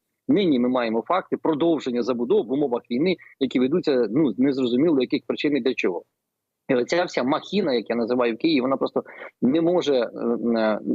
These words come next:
не має достатньо забезпечення електроенергії. На сьогоднішній день світло в Києві дають по дві-три години, два-три рази на день. Все, його більше немає.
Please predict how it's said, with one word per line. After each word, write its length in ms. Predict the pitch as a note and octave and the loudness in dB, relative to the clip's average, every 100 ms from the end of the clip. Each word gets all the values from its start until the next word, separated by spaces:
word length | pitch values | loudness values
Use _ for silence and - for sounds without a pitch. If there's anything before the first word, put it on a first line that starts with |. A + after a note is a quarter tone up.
| - | 0
не 140 | D#3+ F3+ | 2 2
має 280 | F#3 D#3 | 2 0
достатньо 420 | C3 C#3+ E3 C3 B2 | -2 -2 -2 -2 -2
забезпечення 480 | B2 B2 C3+ - | -2 -2 -2 -2
електроенергії. 540 | A#2+ A#2 B2 D#3+ D3+ B2+ | -2 -2 -2 -2 -2 -2
На 120 | C#3 | -2
сьогоднішній 520 | - C#3+ A2+ A2+ A#2 | 0 0 0 0 0
день 280 | A2 F#3 A3+ - - | 2 0 -2 -8 -20
світло 420 | - - F3 - G#2+ | -6 0 0 0 -2
в 40 | |
Києві 340 | - G#3+ G3+ | 0 0 2
дають 300 | A2 A#2 F3 | 2 0 0
по 80 | - | -4
дві-три 380 | G#2 D3+ B2 C3+ | -2 0 0 0
години, 380 | G#2 A2 A3+ E3 | 0 0 0 0
два-три 380 | G2+ D#3+ A2+ B2 | -2 -2 0 -2
рази 220 | B2 B2 | -2 -2
на 100 | A#2 | -2
день. 180 | F2+ D#2 _ _ - | -4 -10 _ _ -6
Все, 220 | A#2 - _ _ _ | -6 -6 _ _ _
його 220 | C3 B2 | 0 0
більше 320 | C3+ C#3+ - C#3+ | 0 0 0 0
немає. 320 | A#2+ E2 | -2 -2